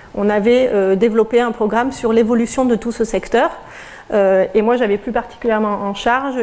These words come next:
l'étude de cet atelier de potier qui se situe à l'extrémité du bâtiment.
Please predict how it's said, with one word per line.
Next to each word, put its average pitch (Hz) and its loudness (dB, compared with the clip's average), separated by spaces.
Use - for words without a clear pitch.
l'étude 214 -2
de 208 2
cet 208 -2
atelier 220 0
de - -14
potier 240 -2
qui - -6
se 247 -4
situe 262 0
à 220 0
l'extrémité 233 0
du 202 -2
bâtiment. 196 -2